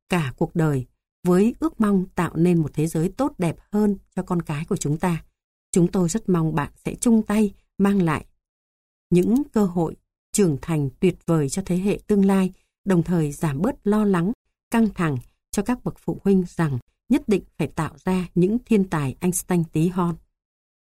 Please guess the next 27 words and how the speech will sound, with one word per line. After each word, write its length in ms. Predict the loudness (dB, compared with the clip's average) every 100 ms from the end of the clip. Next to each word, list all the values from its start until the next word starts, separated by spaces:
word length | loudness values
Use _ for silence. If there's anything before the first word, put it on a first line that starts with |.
| _
Chúng 140 | 0 2
tôi 300 | 2 0 -2
cũng 120 | -4 0
hy 140 | 2
vọng 220 | 2 -4 -8 _ _
bạn 160 | -6 -4
cảm 200 | -2 -2
thấy 300 | -2 -2 -2
thích 160 | -2 -4 0
thú 320 | 2 2 0 _ _ 0
khi 120 | 2
hiểu 220 | 4 2
được 220 | 0 -4 -4
những 200 | -2 0
vấn 200 | 0 -2
đề 160 | -2 -4 -4
cốt 160 | -6 -2
lõi 280 | -2 -2 -4 -8 _ -2
trong 100 | 0
việc 220 | 0 -2
giáo 200 | -4 -4
dục 200 | -2 -4 -4
trẻ 240 | -4 -4 -2
em 280 | 0 0 0
được 140 | -4 -4
trình 220 | -2 -2
bày 240 | -2 -4